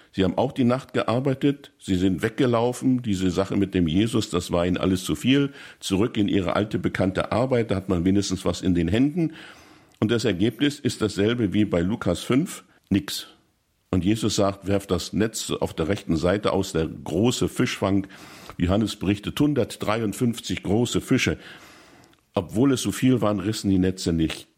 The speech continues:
Die Leute haben jetzt dann nicht durch die Exegeten rumgerätselt, was sind hundertdreiundfünfzig? Also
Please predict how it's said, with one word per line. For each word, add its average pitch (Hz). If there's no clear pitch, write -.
Die 101
Leute 92
haben 95
jetzt 90
dann 85
nicht 82
durch 95
die -
Exegeten 101
rumgerätselt, 95
was 87
sind 113
hundertdreiundfünfzig? 113
Also 95